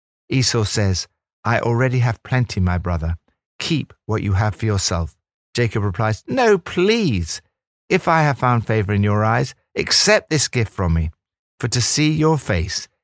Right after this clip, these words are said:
is like seeing the face of God, now that you have received me favorably. Please accept the present which was brought to you, for God has been gracious to me, and I have all I need." Lord, thank you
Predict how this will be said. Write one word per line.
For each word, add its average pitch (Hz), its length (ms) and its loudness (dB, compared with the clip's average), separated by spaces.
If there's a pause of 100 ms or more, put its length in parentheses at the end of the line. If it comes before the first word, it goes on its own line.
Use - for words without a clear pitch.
is 98 200 0
like 98 260 0
seeing 120 500 2
the 101 120 -2
face 101 340 -2
of 92 120 -6
God, 82 440 -2 (460)
now 101 380 2
that - 200 -4
you 92 120 2
have 85 180 2
received 90 420 0
me 95 160 2
favorably. 80 640 -4 (420)
Please 120 280 0
accept - 400 -4
the 101 80 -4
present 92 480 -2 (280)
which 104 160 -4
was 98 140 0
brought 101 300 -2
to - 100 -4
you, 76 220 -2 (260)
for - 80 -6
God 117 400 2
has 113 160 -2
been 92 160 0
gracious 107 500 0
to 104 100 -2
me, 82 340 2 (240)
and 80 100 -2
I 147 120 4
have 95 200 0
all 98 180 0
I 101 100 2
need." 80 340 0 (880)
Lord, 107 180 2
thank - 560 -2
you 76 200 -6